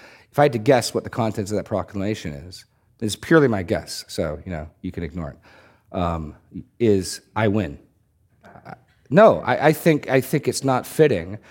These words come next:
for the resurrected Christ, who's been given a name above every name by which every knee in heaven and on earth and under the earth will bow, that any of his enemies live in the hopes that perhaps they might have won.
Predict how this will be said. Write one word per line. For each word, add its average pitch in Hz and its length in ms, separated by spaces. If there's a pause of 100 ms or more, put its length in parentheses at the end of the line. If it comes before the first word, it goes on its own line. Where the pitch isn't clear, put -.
(240)
for 120 80
the 113 100
resurrected 117 560
Christ, 92 560
who's 101 160
been 101 160
given 107 180
a 107 60
name 104 200
above 95 200
every 104 180
name 95 540
by 95 120
which 95 380
every 101 300
knee 98 180
in 95 80
heaven 92 240
and 92 80
on 90 100
earth 92 200
and 92 80
under 87 120
the 87 100
earth 85 120
will 85 60
bow, 87 400 (340)
that - 200
any 135 200
of 120 80
his 107 160
enemies 104 540 (260)
live 120 160
in 117 80
the 104 80
hopes 110 360
that 110 120
perhaps - 460
they 104 160
might 101 160
have 87 120
won. 92 380